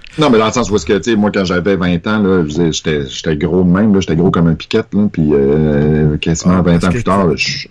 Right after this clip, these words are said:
Speaker 2: t'es,
Speaker 1: je suis
Speaker 2: t'es,
Speaker 1: pas
Speaker 2: t'es,
Speaker 1: gros, là, mais
Speaker 2: t'es très gros aujourd'hui. <laughs>
Speaker 1: Ah non, mais <laughs> j'ai, j'ai genre, euh, trois fois plus d'épaules, puis, euh, ben, j'ai une petite bédaine, là, mais, tu sais, je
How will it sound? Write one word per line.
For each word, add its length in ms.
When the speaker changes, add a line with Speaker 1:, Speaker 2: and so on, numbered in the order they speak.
Speaker 2:
t'es, 80
Speaker 1:
je 80
suis 100
Speaker 2:
t'es, 80
Speaker 1:
pas 140
Speaker 2:
t'es, 40
Speaker 1:
gros, 300
là, 140
mais 160
Speaker 2:
t'es 140
très 340
gros 360
aujourd'hui. 680
<laughs> 380
Speaker 1:
Ah 100
non, 80
mais 120
<laughs> 320
j'ai, 280
j'ai 220
genre, 280
euh, 220
trois 260
fois 200
plus 180
d'épaules, 460
puis, 280
euh, 240
ben, 140
j'ai 80
une 80
petite 160
bédaine, 380
là, 100
mais, 420
tu 120
sais, 0
je 180